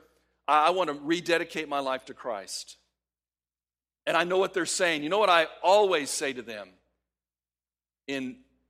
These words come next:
words like this? You know, usually when someone comes with this spirit of recommitment,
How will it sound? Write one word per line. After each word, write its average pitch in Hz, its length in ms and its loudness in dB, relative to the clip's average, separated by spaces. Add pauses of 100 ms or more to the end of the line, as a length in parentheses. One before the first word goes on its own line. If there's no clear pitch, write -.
(360)
words 156 300 -2
like 156 260 0
this? 120 380 -10
You 147 60 -12
know, 180 280 6 (200)
usually 220 340 -4
when 220 120 -2
someone 214 260 -2
comes 208 240 2
with 190 100 -4
this 165 160 -4
spirit 190 240 0
of 156 80 -6
recommitment, 175 540 -4